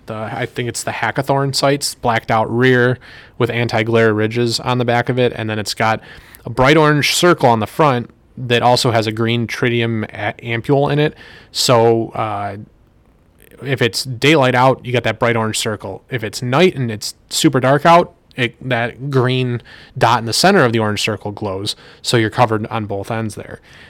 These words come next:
Um, the white three dot sights or the, the field goal post, whatever that, like, Glock has, uh, stock, are usable, not good.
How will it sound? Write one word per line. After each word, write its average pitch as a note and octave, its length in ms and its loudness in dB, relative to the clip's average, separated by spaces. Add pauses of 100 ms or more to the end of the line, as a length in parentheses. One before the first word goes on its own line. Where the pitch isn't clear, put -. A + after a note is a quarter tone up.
(120)
Um, A2 460 0
the A#2 120 0
white D#3 460 4 (240)
three C3+ 360 -2
dot D3+ 240 4
sights C#3+ 440 2
or A#2+ 40 0
the, A2 200 -2
the A2 100 -6
field C3+ 400 0
goal C#3+ 240 4
post, C#3 340 2
whatever B2+ 260 2
that, A2+ 180 -2
like, G#2+ 160 -6
Glock A2+ 320 0
has, B2 400 0 (240)
uh, A2+ 360 0 (180)
stock, A#2+ 440 2 (540)
are A2+ 800 4
usable, G3 800 6
not C3 500 2
good. G2+ 380 -2